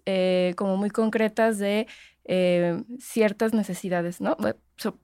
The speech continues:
sobre todo de necesidades económicas.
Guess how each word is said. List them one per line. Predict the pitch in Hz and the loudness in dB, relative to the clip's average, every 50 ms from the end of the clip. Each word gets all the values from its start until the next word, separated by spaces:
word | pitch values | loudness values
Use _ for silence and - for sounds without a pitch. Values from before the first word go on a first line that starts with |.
| _ _ - | _ _ -8
sobre | - 220 208 202 190 | -2 2 2 2 2
todo | 196 - 220 220 220 240 247 240 - | 6 6 6 8 8 8 8 6 6
de | 185 202 196 190 190 190 190 185 180 185 208 _ _ _ _ _ _ _ - - - _ _ _ _ _ _ _ _ - - | 4 4 4 4 6 6 6 4 2 0 -4 _ _ _ _ _ _ _ -14 -12 -12 _ _ _ _ _ _ _ _ -2 0
necesidades | 208 208 - 214 202 - 220 202 208 214 233 - | 0 0 0 -2 -2 0 4 6 6 6 6 2
económicas. | 247 - - 190 196 185 175 170 - - - - - _ | -2 -4 -2 0 0 0 0 -2 -6 -10 -18 -18 -20 _